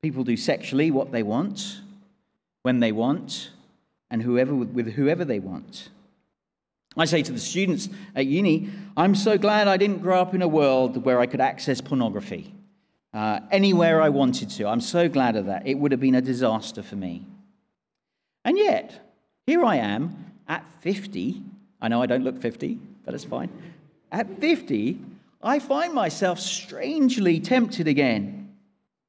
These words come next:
I don't need a computer screen. I got this.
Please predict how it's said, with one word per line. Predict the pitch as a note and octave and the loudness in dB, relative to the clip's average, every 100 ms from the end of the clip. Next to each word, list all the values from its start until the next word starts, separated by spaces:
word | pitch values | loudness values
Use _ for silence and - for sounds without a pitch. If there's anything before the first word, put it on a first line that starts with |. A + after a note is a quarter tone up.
| _ _ _ _ _ _ _ - | _ _ _ _ _ _ _ -14
I | - | -10
don't | G4+ | -4
need | D3+ B2+ | 0 0
a | |
computer | - A2+ - C3 G3 - | -2 -8 -4 -4 -4 -8
screen. | - E2+ D#2+ A2+ G3 _ _ _ _ _ _ - | -12 -16 -18 -18 -20 _ _ _ _ _ _ -12
I | E4 | -6
got | D#4+ | -2
this. | E4+ F#4+ - - | 2 0 0 -12